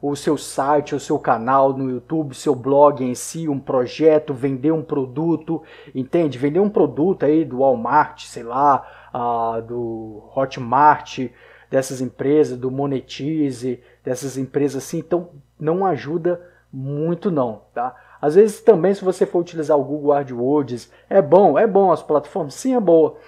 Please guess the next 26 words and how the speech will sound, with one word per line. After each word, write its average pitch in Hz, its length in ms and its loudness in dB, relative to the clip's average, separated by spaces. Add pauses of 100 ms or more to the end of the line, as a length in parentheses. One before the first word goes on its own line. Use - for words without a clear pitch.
(260)
mas 160 220 0
o 165 60 -8
problema 180 400 0
é - 20 -8
que 196 100 0
às 185 100 4
vezes 185 160 -2
você 185 280 0
precisa 190 600 -8
ter 202 120 4
até 190 180 -2
uma 208 160 0
equipe 196 340 -4
especializada 185 800 4
se 185 140 -8
realmente 175 440 -2
você 175 260 -4
quer 180 260 2
alcançar 170 920 -2
ali, 151 420 -2 (300)
ter 175 80 4
uma 180 180 0
efetividade, 143 920 0
né? 143 200 -2 (220)
Senão, 202 640 2
você, 160 260 -8